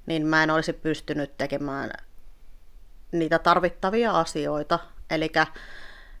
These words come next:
kun on tää laskutusmahdollisuus, mikä mahdollistaa sen, elikkä kun mä tienaan,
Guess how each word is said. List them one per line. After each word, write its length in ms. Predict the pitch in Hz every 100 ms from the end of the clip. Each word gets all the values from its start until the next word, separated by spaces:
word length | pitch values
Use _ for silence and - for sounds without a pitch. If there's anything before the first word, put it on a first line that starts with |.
| -
kun 200 | - 214
on 220 | - 208 196
tää 840 | 196 190 185 180 175 170 165 - -
laskutusmahdollisuus, 1600 | 202 247 - 240 180 - 208 254 226 208 202 202 190 185 - -
mikä 240 | - 170 165
mahdollistaa 800 | 175 170 165 160 156 - 151
sen, 380 | 156 170 165 147 - -
elikkä 400 | 156 151 151 147 - -
kun 160 | 180 160
mä 100 | 151
tienaan, 760 | 185 240 226 220 214 202 202